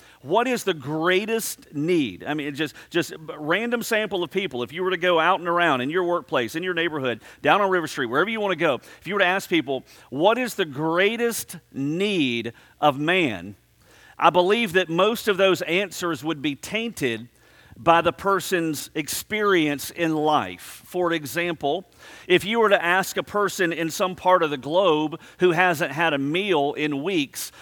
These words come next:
"What is man's greatest need?" they would probably say, "A resolution to global hunger," right?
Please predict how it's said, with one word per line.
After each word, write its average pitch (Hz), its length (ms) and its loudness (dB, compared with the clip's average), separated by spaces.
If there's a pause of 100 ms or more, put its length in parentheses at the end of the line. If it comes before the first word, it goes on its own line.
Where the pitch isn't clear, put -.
(140)
"What 185 260 6
is 165 180 0
man's 160 380 0
greatest 156 480 0
need?" 139 340 0
they 147 140 -2
would 156 120 -6
probably 175 460 0
say, 123 480 -2 (180)
"A 147 80 0
resolution 147 760 0
to 147 100 -4
global 127 440 -4
hunger," 110 520 -8
right? 127 340 -4